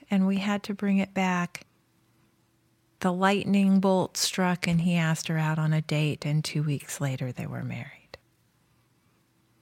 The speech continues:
But it's not that sudden choice point of decision that holds you in place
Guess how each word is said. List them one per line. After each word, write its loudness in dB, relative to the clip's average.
But 2
it's -2
not 2
that 0
sudden 2
choice 0
point 0
of -2
decision 2
that -6
holds -2
you 0
in 2
place -6